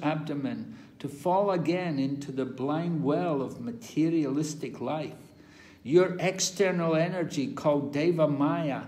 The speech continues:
at once captures the newly born child, and immediately false identification, which is the beginning of the cycle of continual birth and death, begins."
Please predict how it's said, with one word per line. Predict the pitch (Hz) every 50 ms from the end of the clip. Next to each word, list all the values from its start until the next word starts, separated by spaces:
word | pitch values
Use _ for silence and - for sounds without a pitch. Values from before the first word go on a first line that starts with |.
| - - - - - -
at | 151 160 156 135 135
once | 156 180 196 202 190 165 - - -
captures | - - - 185 175 170 - - - 170 156 147 127 - - -
the | 135
newly | 135 139 131 131 135 139 147 156 165 175 180 180 170
born | 147 - 143 147 151 156 160 156 156 156 -
child, | - - - 147 143 139 127 123 113 107 110 110 - - - - - - - - -
and | 135 156 160
immediately | 156 160 160 156 160 180 196 214 202 190 196 180 165 147 - - - 120 107 110 - - - - - - - - - - -
false | - 165 165 165 165 175 175 170 - - -
identification, | 160 156 156 151 147 156 160 156 - 170 160 - - - - - - - 160 151 143 143 143 - - 117 107 - 110 - - - - -
which | 139 147 143 143 147
is | 151 131 - -
the | 147 147
beginning | - - 151 147 131 - 156 180 196 202 185 170 147 131 131
of | 127 - -
the | 131 123
cycle | 127 - - - 165 180 185 175 180 - - 127 123 - - 110 - - - - -
of | 127 120 - -
continual | - - 143 143 139 143 - - - - 185 196 190 185 175 160 139 131 127 120
birth | 120 110 - - 156 175 180 170 - -
and | 180 156 151 143 127 123
death, | - 135 143 139 123 - - - - - - - - - - - - 113
begins." | 107 123 127 127 - 123 135 139 127 117 107 90 90 - - - - - - - - -